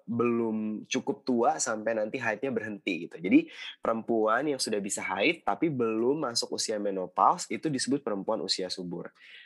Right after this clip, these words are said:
Nah, perempuan usia subur ini, dia bisa hamil.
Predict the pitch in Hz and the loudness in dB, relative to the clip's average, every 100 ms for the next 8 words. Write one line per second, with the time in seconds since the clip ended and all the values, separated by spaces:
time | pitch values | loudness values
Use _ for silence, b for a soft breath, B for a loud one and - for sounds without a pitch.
0 | B 123 117 117 117 117 92 110 120 113 | B 0 2 0 0 0 0 0 0 0
1 | 117 113 - 175 104 92 139 - - 107 | 0 0 0 0 0 -2 -4 -10 -2 0
2 | 139 147 151 175 175 143 120 117 | 0 0 0 0 2 4 4 0